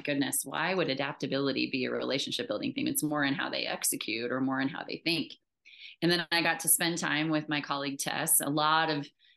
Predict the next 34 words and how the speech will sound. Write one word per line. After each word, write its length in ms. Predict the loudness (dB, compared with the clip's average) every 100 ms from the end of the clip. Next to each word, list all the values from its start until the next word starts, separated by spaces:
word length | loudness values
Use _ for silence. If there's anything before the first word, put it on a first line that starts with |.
| -2
uh, 140 | 0
years 360 | 2 4 4 4
on 120 | 2
the 80 | 0
road, 420 | 0 0 0 -2
the 120 | -4 -2
two 200 | 0 -2
of 100 | -2
us 220 | -2 0
doing 240 | 2 2
a 60 | 2
lot 180 | 0 0
of 80 |
training 380 | -2 2 4 4
and 100 | 2
teaching 400 | 0 -2 -2 -2
together. 520 | 0 0 2 2 0 -6 2
And 300 | 4 2 0 -10 -20 -20 -6 -2
I 80 |
saw 280 | 2 4 2
how 200 | 2 0
her 300 | 0 -2 -4 -4
adaptability 640 | -6 -4 -2 0 2 2
provided 400 | 0 -2 0 0
psychological 560 | -2 -2 -2 -2 -2 -2
safety 460 | -2 -2 -2 -2
for 120 | -2 -8
me. 260 | -10 -12 _ 0
It, 260 | 2 2 0
it 180 | 0 4
made 340 | 4 4 4
me 280 | 2 0 0
feel 320 | 0 2 2 0
like 380 | -2 -2 -4